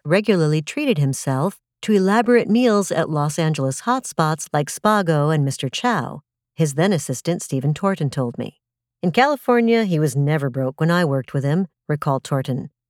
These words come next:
who assisted Basquiat from July nineteen eighty-two through mid nineteen eighty-three.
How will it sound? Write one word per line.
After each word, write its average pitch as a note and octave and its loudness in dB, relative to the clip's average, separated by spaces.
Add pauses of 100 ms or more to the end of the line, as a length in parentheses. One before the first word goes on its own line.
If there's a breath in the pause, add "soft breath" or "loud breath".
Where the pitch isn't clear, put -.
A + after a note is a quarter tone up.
who F#3+ 4
assisted G3 -2
Basquiat C#3 -2 (100)
from E3 2
July D#3+ 2
nineteen G#3+ 2
eighty-two F#3 0
through B3 2
mid C#3+ 2
nineteen C#3 -2
eighty-three. C3+ -2